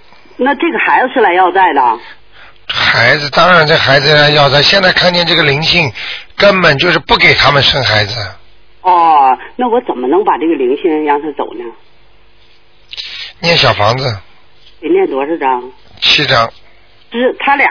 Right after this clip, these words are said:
Speaker 1: 的，还是他俩七张，还是那，那个这个属龙的这个女的七张？
Speaker 2: 呃，是个属蛇的。
Speaker 1: 啊，属蛇的七张。
Speaker 2: 是属蛇身上的灵性。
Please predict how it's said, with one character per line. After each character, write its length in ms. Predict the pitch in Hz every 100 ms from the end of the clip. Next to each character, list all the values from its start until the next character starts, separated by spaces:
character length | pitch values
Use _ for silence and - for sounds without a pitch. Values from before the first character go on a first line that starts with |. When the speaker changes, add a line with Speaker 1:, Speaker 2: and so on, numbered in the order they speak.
| -
Speaker 1:
的， 160 | 175 196
还 140 | 226
是 180 | 233 - -
他 160 | - 254
俩 180 | - -
七 220 | - 226
张， 180 | 185 175
还 140 | 175
是 140 | 196
那， 60 | 185 165
那 120 | 165 170
个 160 | 160
这 120 | 180
个 80 | 185
属 240 | 180 - 127
龙 220 | 120 156
的 100 | 196
这 80 | 185
个 80 | 180
女 240 | 143 -
的 120 | 143 143
七 180 | -
张？ 200 | 135 - - - -
Speaker 2:
呃， 640 | - 120 117 117 113 113 113
是 240 | - 160
个 260 | 139 135 131
属 220 | - 123
蛇 240 | 120 120
的。 160 | 117 123 - - - - - - -
Speaker 1:
啊， 80 | 180 -
属 100 | 185 165
蛇 200 | 190 233
的 80 | 277
七 200 | - 190
张。 320 | 160 139 123 -
Speaker 2:
是 220 | - 175
属 320 | 165 - 139
蛇 200 | 120 151
身 220 | 147 175 170
上 180 | 156
的 80 | 120 101
灵 260 | 95 -
性。 220 | 120 -